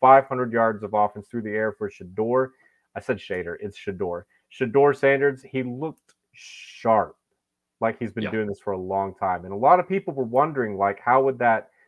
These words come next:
Speaker 1: H B C U talent translate over to the F B S? Well, the answer, just fine.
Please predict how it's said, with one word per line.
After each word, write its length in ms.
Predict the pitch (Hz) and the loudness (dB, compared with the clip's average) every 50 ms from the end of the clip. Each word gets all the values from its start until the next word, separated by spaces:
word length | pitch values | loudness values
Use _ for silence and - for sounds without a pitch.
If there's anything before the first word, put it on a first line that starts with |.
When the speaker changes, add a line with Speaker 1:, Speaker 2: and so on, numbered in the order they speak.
| _ _ _ _ - | _ _ _ _ 0
Speaker 1:
H 220 | 131 135 127 131 | 0 0 0 -2
B 80 | - 127 | -6 -12
C 160 | 117 - - 123 | -10 -8 -8 -6
U 140 | 113 117 117 | -6 -6 -4
talent 400 | 117 - 117 113 110 107 104 104 | 0 2 2 4 4 0 -2 -4
translate 380 | - 117 113 110 104 110 107 | -4 -4 -4 -4 -4 -6 -6
over 280 | - 107 107 107 107 110 | -4 -4 -4 -4 -6 -8
to 220 | 104 - - 113 | -10 -10 -10 -10
the 140 | 101 101 107 | -6 -4 -4
F 140 | 113 120 - | -4 -4 -4
B 80 | 143 151 | -4 -4
S? 180 | 151 151 - _ | -4 -4 -4 _
Well, 240 | - 160 175 196 185 | 8 10 10 10 10
the 140 | 160 170 175 | 8 2 2
answer, 540 | 185 202 226 214 - 233 233 226 220 220 _ _ _ _ _ _ _ _ _ _ _ 156 | 2 2 0 -2 -2 -2 0 0 -2 -4 _ _ _ _ _ _ _ _ _ _ _ -20
just 500 | 175 220 294 359 392 381 - - _ _ | -8 0 2 2 2 2 0 -8 _ _
fine. 400 | 196 180 147 113 95 87 85 | 6 6 8 6 4 -2 -10